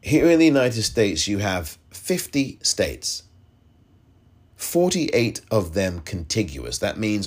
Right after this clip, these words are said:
altogether, we have two states that are not attached. They are separate.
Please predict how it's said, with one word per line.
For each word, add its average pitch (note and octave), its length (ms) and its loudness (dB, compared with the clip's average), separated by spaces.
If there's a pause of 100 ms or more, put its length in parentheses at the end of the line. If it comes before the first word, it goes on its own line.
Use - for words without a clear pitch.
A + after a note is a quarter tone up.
altogether, G2+ 760 -2 (760)
we A#2 120 4
have G#2+ 240 4
two E3+ 200 0
states G#2 500 4
that F#2+ 320 -4
are F2 420 -4 (520)
not A#2 440 2 (100)
attached. - 720 -4 (1000)
They A2+ 220 6
are F2+ 640 -2 (680)
separate. - 600 -2